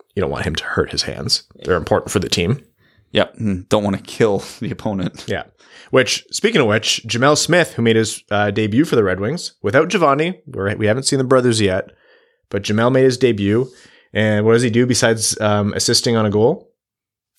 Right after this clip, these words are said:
Speaker 1: He fights Brendan Lemieux and didn't even get bit. So good for him.
Speaker 2: <laughs>
Speaker 1: He escaped harm. Uh, they called it out on the broadcast. Like, he did it right in front of the bench. He went after Lemieux.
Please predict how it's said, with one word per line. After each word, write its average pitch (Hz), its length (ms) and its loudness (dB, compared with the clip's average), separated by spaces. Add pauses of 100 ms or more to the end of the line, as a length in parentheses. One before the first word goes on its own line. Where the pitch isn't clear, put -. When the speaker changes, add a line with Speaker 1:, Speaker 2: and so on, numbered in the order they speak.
(260)
Speaker 1:
He - 140 -18
fights 104 380 0
Brendan 98 340 0
Lemieux 107 300 -2 (760)
and 107 160 -2
didn't 120 180 0
even 131 180 2
get 131 220 0
bit. - 260 0 (160)
So - 160 -8
good 104 160 -2
for 104 140 -2
him. 98 100 -8 (540)
Speaker 2:
<laughs> 294 360 0 (540)
Speaker 1:
He - 100 -4
escaped 101 400 0
harm. 95 240 -6 (380)
Uh, 107 200 2
they 110 140 2
called 120 240 0
it 98 80 2
out 101 140 4
on 90 40 -2
the 85 80 -8
broadcast. 82 600 -4
Like, 78 120 -8
he - 140 -12
did 98 120 -2
it 71 80 -2
right 95 160 0
in 117 120 -2
front 123 120 0
of 113 40 -2
the 117 60 4
bench. 107 320 0
He - 180 0
went 143 200 2
after 110 280 -2
Lemieux. 85 380 -6